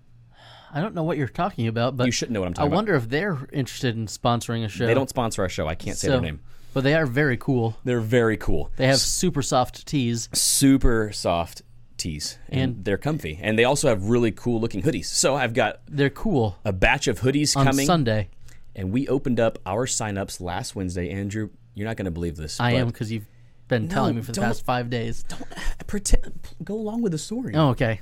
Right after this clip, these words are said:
Speaker 2: For
Speaker 1: I'll
Speaker 2: our
Speaker 1: be
Speaker 2: people.
Speaker 1: shocked.
Speaker 2: We opened up signups at nine A M
Speaker 1: On nine A M Wednesday?
Speaker 2: Wednesday morning. And
Speaker 1: No one does anything at nine A M on a Wednesday.
Speaker 2: at nine fifteen,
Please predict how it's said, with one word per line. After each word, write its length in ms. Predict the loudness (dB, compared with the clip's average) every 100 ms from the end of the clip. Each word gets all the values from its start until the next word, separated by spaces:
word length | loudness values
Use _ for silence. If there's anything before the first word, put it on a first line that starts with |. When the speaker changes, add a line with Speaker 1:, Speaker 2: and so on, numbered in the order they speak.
| -10
Speaker 2:
For 140 | -4
Speaker 1:
I'll 60 | 0
Speaker 2:
our 60 | 4
Speaker 1:
be 60 |
Speaker 2:
people. 200 | 4 4 2
Speaker 1:
shocked. 200 | 0 -6 -8 -8 -10 -14 -18 -20 -20 -18 -18 -6
Speaker 2:
We 180 | 2 4
opened 220 | 4 4
up 100 | 2
signups 480 | 2 2 2 2 0
at 140 | -2 0
nine 300 | 0 2 2
A 140 | 2 2
M 220 | 0 0
Speaker 1:
On 220 | 2 2
nine 260 | 2 2 4
A 140 | 4
M 200 | 4 2
Wednesday? 680 | 2 2 2 2 0 0 0
Speaker 2:
Wednesday 400 | 0 2 2 2
morning. 360 | 2 2 0 0
And 80 | 4
Speaker 1:
No 120 | 4
one 200 | 4 4
does 180 | 4 2
anything 320 | 2 0 0 -2
at 100 | 0
nine 240 | -2 0
A 140 | 0 0
M 120 | 0
on 120 | 0
a 80 | 0
Wednesday. 640 | 0 0 0 0 0 0
Speaker 2:
at 100 | -2
nine 300 | -2 0 0
fifteen, 680 | 0 -2 -2 -2 0 0 -4